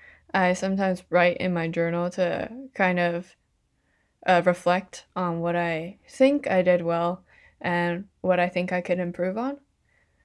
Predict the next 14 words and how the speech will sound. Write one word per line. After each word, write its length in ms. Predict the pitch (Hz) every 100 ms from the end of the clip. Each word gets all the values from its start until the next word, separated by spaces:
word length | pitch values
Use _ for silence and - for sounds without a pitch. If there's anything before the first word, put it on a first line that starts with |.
| _ _
And 140 | 196 185
then 160 | 185 180
I 100 | 175
also 600 | 180 185 - 185 175 170
have 440 | 196 180 175 175 - -
the 200 | 190 175
recording 640 | 175 - 175 185 226 247 _ -
of 180 | 233
our 180 | 233 233
match, 500 | 247 247 262 - - _ -
the 100 | 208
match 240 | 220 220
I 60 | 233
played, 420 | 233 233 240 233